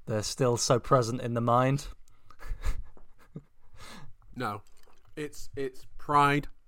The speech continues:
Speaker 2: It's Rule Britannia.
Speaker 1: <laughs>
Speaker 2: You know, it's, it's,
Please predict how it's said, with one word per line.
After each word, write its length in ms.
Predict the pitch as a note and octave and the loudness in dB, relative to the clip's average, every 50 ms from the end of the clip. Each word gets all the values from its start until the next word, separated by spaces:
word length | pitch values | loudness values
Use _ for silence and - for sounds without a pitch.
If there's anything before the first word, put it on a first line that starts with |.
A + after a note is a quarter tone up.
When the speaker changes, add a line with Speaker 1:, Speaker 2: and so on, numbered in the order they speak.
| - - - - - - - - - - - - - - - - _ - - _ _ _ - _ - _ _ - - _ _ _ _ _ _ _ - - - - - - - - | -20 -20 -20 -20 -20 -18 -18 -18 -18 -18 -20 -20 -20 -20 -20 -20 _ -20 -20 _ _ _ -20 _ -20 _ _ -20 -20 _ _ _ _ _ _ _ -20 -20 -20 -18 -16 -14 -8 -2
Speaker 2:
It's 240 | D#3 D3+ C3+ C3 B2 | 0 0 0 0 -2
Rule 280 | C3+ B2 C3+ D3 C#3+ B2 | 2 6 6 6 6 6
Britannia. 640 | C3 C3 - - C#3+ B2+ C3+ C#3 C3+ C3+ C3+ C3+ C3 - - - - - - - - | 2 -2 -4 -2 -2 -2 0 -2 -2 -4 -4 -6 -8 -12 -18 -20 -18 -14 -10 -6 -4
Speaker 1:
<laughs> 80 | G3+ D3 F#3+ F3 G#2+ C#3 C#3+ C#3 - C3 C3 C3+ C3+ C3 A2 F#2+ - - - - - - - | -4 -2 -2 -2 -4 -4 -4 -4 -6 -6 -8 -10 -10 -12 -14 -16 -16 -20 -20 -20 -20 -16 -12
Speaker 2:
You 80 | C#3+ C3+ | -10 -8
know, 240 | B2 A#2 A2 A2+ - | -6 -6 -6 -6 -6
it's, 400 | - D3+ D3+ C#3+ - - - - - - - - - - - - - _ - _ _ - - - - - - | -4 -4 -4 -4 -6 -10 -14 -16 -18 -20 -20 -20 -20 -20 -20 -20 -20 _ -20 _ _ -20 -20 -20 -20 -16 -8
it's, 400 | - D3+ D3+ C#3+ - - - - | -4 -4 -4 -2 -2 -4 -4 -4